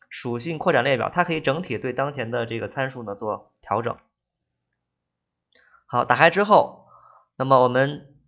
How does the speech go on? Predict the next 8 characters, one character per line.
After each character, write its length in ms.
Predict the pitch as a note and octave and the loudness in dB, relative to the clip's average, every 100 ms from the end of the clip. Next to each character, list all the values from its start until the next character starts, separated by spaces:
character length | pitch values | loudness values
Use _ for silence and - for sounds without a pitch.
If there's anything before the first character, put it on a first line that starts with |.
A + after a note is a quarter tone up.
| _ _ _ _ _ | _ _ _ _ _
整 260 | - C#3+ G#3 | 2 2 2
体 200 | G3 A#2+ | -4 2
的 340 | A#2 B2 - - | 4 4 0 -14
选 480 | - B2+ A2 G#2+ G2+ | -6 -2 -2 -4 -10
择 600 | A2 A2 C#3+ - - _ _ _ _ _ _ _ _ _ _ _ _ _ _ _ _ _ _ _ _ _ _ _ _ _ _ _ _ _ _ _ | -4 2 2 0 -8 _ _ _ _ _ _ _ _ _ _ _ _ _ _ _ _ _ _ _ _ _ _ _ _ _ _ _ _ _ _ _
当 240 | D#3+ E3+ | 2 2
前 300 | F3+ C3 A#2+ | 0 -2 0
的 360 | B2+ - - | 0 -2 -6